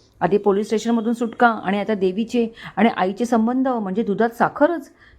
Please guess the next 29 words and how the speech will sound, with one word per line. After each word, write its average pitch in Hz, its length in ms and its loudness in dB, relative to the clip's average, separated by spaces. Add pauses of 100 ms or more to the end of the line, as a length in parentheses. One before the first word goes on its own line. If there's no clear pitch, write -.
कलावतीने 175 480 0
पुढे 196 260 2
येऊन 202 280 -4 (440)
पुढाकार 190 360 4
घेऊन 220 280 0
सारं 202 280 2
काही 233 200 -2
त्यांना 208 220 -2
सांगितलं. 170 440 -4 (420)
तिची 240 200 2
चूक 294 260 -2
तिला 269 140 6
कळली. 190 360 -2 (360)
यापुढे 302 340 4
एकही 247 360 0
वाईट 254 240 0
काम 247 180 2
करायचे 208 340 0
नाही. 180 220 -2 (500)
हां, 220 220 2 (720)
पण 240 260 8
तिने 208 200 0
केला. 160 300 -2 (400)
विश्वंभर 226 380 2
धावत 214 280 0
जाऊन 180 280 -2
सावकारांच्या 180 520 0
पायावर 156 260 -2
पडला. 143 280 -6